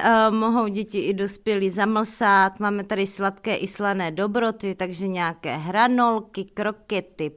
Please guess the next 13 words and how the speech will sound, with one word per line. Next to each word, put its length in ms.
palačinky, 800
zmrzlinu, 840
trhané 580
maso, 460
eh, 680
nějaké 460
nealko 540
nápoje, 1000
eh, 160
kávička 640
bude 260
výborná, 1040
nějakou 440